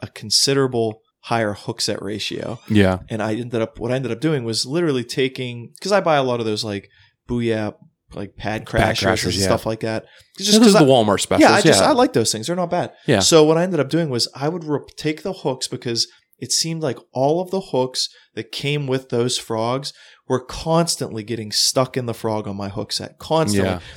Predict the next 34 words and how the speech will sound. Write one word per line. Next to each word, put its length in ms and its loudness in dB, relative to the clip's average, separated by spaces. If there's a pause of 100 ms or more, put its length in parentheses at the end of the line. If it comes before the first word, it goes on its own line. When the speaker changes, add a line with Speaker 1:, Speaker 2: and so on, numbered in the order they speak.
Speaker 1:
They 100 2
would 240 2
always 380 2
rub 340 -2
into 200 -2
the 80 -2
sides 600 2
Speaker 2:
Just 160 -8
bend 160 0
Speaker 1:
or 100 2
Speaker 2:
them 100 2
out 120 4
a 20 6
little 160 4
Speaker 1:
somehow, 280 2
Speaker 2:
bit. 120 -6
Speaker 1:
e-, 160 -8
but 140 2
even 240 -4
trying 340 -6
to 60 -2
Speaker 2:
Yeah. 100 -4
Speaker 1:
bend 240 0
them 140 -4
though, 280 -2 (380)
it's, 200 -4
I, 180 0
I, 140 2 (100)
I 40 -6
still 260 2
wasn't 280 2
getting 280 0
the, 300 -4
the, 260 -6